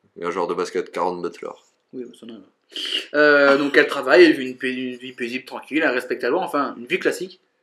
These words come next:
Speaker 2: Ça, c'est ce qu'elle croyait. Parce que, lorsqu'elle a voulu refaire son permis, lorsqu'elle a déménagé au Texas, on lui a refusé. Et on l'a convoquée au commissariat.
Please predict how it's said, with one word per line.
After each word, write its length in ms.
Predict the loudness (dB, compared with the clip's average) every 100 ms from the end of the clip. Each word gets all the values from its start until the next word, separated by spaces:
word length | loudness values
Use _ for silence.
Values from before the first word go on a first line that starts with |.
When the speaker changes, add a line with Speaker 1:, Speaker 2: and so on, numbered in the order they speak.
| _ _
Speaker 2:
Ça, 60 | -14
c'est 80 |
ce 60 | -4
qu'elle 160 | -4 -2
croyait. 320 | -6 -6 -10 _ _ _ _ _ _ _ _ _ _
Parce 180 | -12 -10
que, 320 | -2 0 0
lorsqu'elle 280 | -6 -8 -4
a 20 | -4
voulu 180 | -2 -2
refaire 280 | -2 -4
son 140 | -6 -6
permis, 280 | -4 -4 -4
lorsqu'elle 280 | -6 -6
a 120 | -6 -6
déménagé 420 | -8 -10 -10 -10
au 20 |
Texas, 480 | -10 -10 -12 -12 _ _ _ _
on 80 | -14
lui 100 | -10
a 20 |
refusé. 380 | -10 -10 -16 -16 -20 _ _ _ _ _ _
Et 60 | -10
on 60 |
l'a 80 | -8
convoquée 380 | -8 -8 -6 -2
au 100 | -2
commissariat. 460 | -2 -4 -8 -12